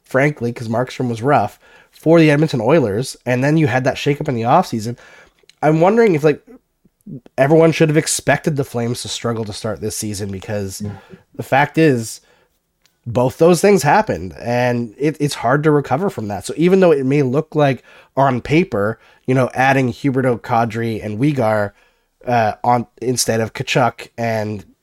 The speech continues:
Speaker 1: Gaudreau is, like, a net slight positive, it takes time for that to percolate and become a team again.
Speaker 2: Yeah. And I think you also see in the adversity in these moments,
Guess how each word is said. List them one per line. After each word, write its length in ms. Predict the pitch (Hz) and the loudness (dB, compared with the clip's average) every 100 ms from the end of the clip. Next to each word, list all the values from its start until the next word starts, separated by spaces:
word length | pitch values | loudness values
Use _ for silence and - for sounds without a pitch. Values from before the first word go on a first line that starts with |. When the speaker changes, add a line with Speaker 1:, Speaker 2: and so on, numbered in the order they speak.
| - | -12
Speaker 1:
Gaudreau 500 | 107 139 131 113 127 | -4 0 2 0 -2
is, 160 | 139 | -2
like, 140 | 135 - | -4 -4
a 60 | |
net 680 | 107 110 123 123 - - - _ _ _ | -6 -4 -2 -2 -6 -18 -20 _ _ _
slight 520 | - - - 123 117 - | -12 -8 -4 -4 -4 -4
positive, 680 | 107 120 151 175 214 233 _ _ _ _ _ _ _ 143 | -2 0 2 2 2 0 _ _ _ _ _ _ _ -2
it 180 | 147 | -2
takes 300 | - 156 147 | 0 0 0
time 600 | - 151 156 120 117 151 - _ _ | -2 0 2 0 0 -2 -4 _ _
for 180 | - 147 | -6 -2
that 200 | 127 123 | -2 -2
to 80 | 139 | -4
percolate 680 | - 160 139 107 104 131 - _ | 0 -2 0 -4 -4 -6 -8 _
and 200 | 127 127 | -4 -2
become 300 | 117 - 127 | -4 -4 -6
a 40 | 107 | -6
team 380 | - 151 139 | -6 -2 -2
again. 380 | 101 98 90 92 - _ _ _ _ _ _ - | -2 -8 -12 -14 -20 _ _ _ _ _ _ -8
Speaker 2:
Yeah. 320 | 127 107 104 - - | -6 -6 -8 -12 -4
And 120 | 190 | -2
I 40 | 220 | -2
think 180 | 277 254 | -2 0
you 100 | 202 | 0
also 200 | 190 180 | 0 -2
see 240 | - 185 | 0 0
in 80 | 175 | 2
the 120 | 156 | 0
adversity 720 | 139 123 147 143 156 170 160 139 | -2 -4 -4 -6 -4 -4 -4 -8
in 120 | 131 | -8
these 200 | 131 123 | -8 -8
moments, 580 | 120 131 139 139 - | -8 -2 0 0 -4